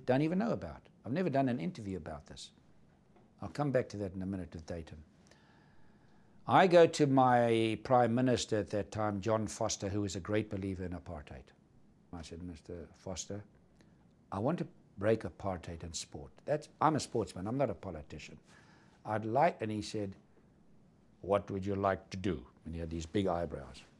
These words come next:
And I said, "I'd like to invite a black golfer from America to come and play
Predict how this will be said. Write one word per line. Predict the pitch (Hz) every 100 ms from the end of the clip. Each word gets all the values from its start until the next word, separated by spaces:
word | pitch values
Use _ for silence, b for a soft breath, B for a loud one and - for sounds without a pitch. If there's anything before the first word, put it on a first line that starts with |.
| - _ - - b b b
And | 107
I | 104
said, | 120 139
"I'd | 123
like | 170 226
to | 190
invite | 160 127 123 131 -
a | 117
black | 90 117 135 -
golfer | - 90 80 85 90 - -
from | 113 104
America | 101 107 113 110 110
to | 101
come | 92 104 101
and | 95
play | 95 87 85